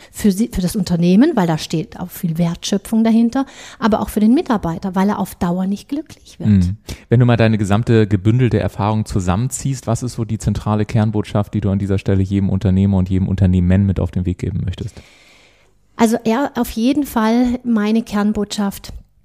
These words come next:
Speaker 1: Es gibt für jeden Menschen beruflich den richtigen Platz.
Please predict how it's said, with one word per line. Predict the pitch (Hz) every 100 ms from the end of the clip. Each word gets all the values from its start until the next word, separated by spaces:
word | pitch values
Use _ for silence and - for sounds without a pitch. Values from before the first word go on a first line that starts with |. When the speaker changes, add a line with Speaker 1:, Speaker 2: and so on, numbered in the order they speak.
| _ -
Speaker 1:
Es | 240 -
gibt | 277 277
für | 240
jeden | 208 208 220 247 262 254
Menschen | 185 180 180 - 180 196 -
beruflich | 202 - 226 240 233 233
den | - 185
richtigen | 214 - 214 202 196
Platz. | - 160 - - - -